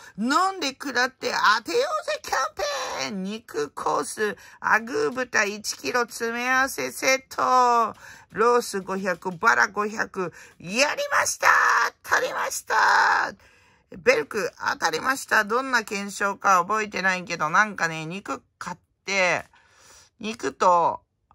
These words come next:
ビールを買わされた気がする。ビール、アサヒの、アサヒのビールで、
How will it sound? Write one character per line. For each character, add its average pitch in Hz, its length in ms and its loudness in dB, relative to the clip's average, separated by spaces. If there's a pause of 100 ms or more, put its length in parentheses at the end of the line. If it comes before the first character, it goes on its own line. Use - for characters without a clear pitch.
(480)
ビ 233 220 -2
ー - 20 -8
ル 180 140 0
を 139 60 -2
買 - 200 0
わ 165 80 0
さ 165 160 -2
れ 165 120 0
た 170 140 -4
気 151 160 -12
が 156 160 -2
す 156 140 -10
る。 147 100 -6
ビ 202 240 -8
ー - 20 -8
ル、 160 200 -6 (580)
ア 175 140 -10
サ 262 180 -6
ヒ 185 220 -14
の、 135 420 -4 (320)
ア 208 100 4
サ 247 140 -6
ヒ 165 160 -10
の 127 120 -8
ビ 147 220 -8
ー 135 40 -12
ル 120 120 -10
で、 139 460 -2